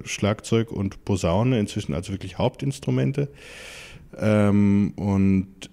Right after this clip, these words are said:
äh, wusste, eins davon möchte ich studieren und dann ins Orchester gehen. Und, ähm, dann war ich in einem, in einem Konzert, wo ich,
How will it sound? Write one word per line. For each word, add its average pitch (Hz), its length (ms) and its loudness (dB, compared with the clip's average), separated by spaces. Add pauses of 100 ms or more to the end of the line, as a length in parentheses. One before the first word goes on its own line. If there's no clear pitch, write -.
(140)
äh, - 920 -14 (520)
wusste, 98 640 -2
eins - 600 0
davon 110 380 2
möchte 107 240 2
ich - 60 -4
studieren 120 500 2
und 156 100 -2
dann 101 120 2
ins 98 140 0
Orchester 117 460 0
gehen. 147 260 2 (1400)
Und, 107 600 4
ähm, 98 640 4 (720)
dann 104 200 4
war 110 160 4
ich 110 120 -4
in 101 100 0
einem, 101 380 4
in 98 100 -2
einem 98 120 0
Konzert, 98 680 0 (600)
wo 101 260 2
ich, - 460 -2